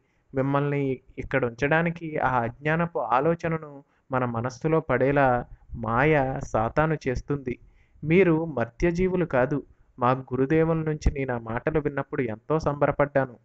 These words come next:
ఆ తర్వాత నుంచి నన్ను నేను ఒక పాపిలా భావించడం మానేశాను. మీరు కూడా మిమ్మల్ని పాపులని భావించకూడదు.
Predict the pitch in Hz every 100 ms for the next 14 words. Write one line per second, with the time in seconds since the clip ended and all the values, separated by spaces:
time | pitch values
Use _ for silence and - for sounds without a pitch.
0 | _ _ _ - 120 123 107 120 135 147
1 | 139 - 139 135 131 131 131 127 120 -
2 | - 101 - 147 147 139 127 139 - 139
3 | 123 113 127 139 147 131 - _ _ _
4 | _ - 139 170 170 160 151 147 143 139
5 | - 113 120 151 151 135 117 139 160 -
6 | 151 143 123